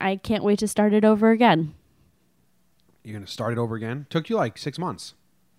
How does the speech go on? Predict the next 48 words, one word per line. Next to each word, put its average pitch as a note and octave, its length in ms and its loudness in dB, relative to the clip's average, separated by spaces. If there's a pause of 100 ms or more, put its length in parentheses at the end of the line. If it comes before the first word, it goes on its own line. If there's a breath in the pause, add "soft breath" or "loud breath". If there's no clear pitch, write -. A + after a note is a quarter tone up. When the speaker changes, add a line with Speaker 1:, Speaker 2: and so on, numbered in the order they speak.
(180)
Speaker 1:
No, D4+ 180 -6
it E4 120 -4
didn't. F#3 240 -6
It C4+ 160 -10
took - 160 -12
me, E4 260 -2
I C#4 100 -4
started D#4 280 -2
watching D4 380 -4
The C#4 80 -4
Office C4+ 360 -6
when C4 80 -6
we B3+ 100 -4
got B3 200 -6
here. A#3 420 -8
Speaker 2:
No, A2+ 240 -6
you C3 200 2
did D3+ 200 4
not. B2+ 480 -2
We C3 140 -4
did, B2 240 -4 (100)
we B2+ 140 -6
did B2+ 180 -4
a A#2+ 80 0
whole C#3+ 240 0
episode C#3 340 -4
in B2+ 80 -8
California B2+ 580 -6
about A2 320 -6
The A#2 100 -4
Office A#2+ 340 -6
and G#2+ 80 -10
the G2+ 60 -8
difference G#2+ 360 -8
between A2 180 -8
The G#2 60 -8
Office A2 320 -6
and A2 120 -14
Parks A2 200 -8
and B2 60 -6
Rec, A2+ 140 -8
and A#3 120 0
Speaker 1:
Oh, - 20 0
Speaker 2:
I - 40 -2
Speaker 1:
you're - 80 -2
Speaker 2:
watched A3 120 0
Speaker 1:
right. A3+ 140 0
Speaker 2:
the F3+ 60 -2